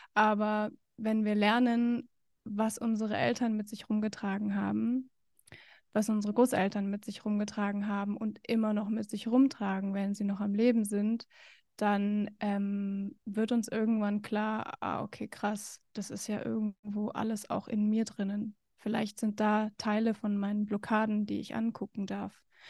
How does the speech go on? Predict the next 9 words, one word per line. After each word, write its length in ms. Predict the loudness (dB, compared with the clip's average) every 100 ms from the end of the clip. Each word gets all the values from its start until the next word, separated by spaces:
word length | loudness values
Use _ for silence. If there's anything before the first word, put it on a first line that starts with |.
| -18 -16 -12 -4
Und 180 | 0
wenn 220 | 2 4 4
man 480 | 2 2 2 0 -2
sich 300 | -2 0 0
ein 120 | -2
bisschen 500 | -2 -2 -2 0 0
mit 460 | 0 0 -2 -2 -4
der 140 | -2
Embryologie, 1080 | 2 4 4 4 4 2 2 4 4 4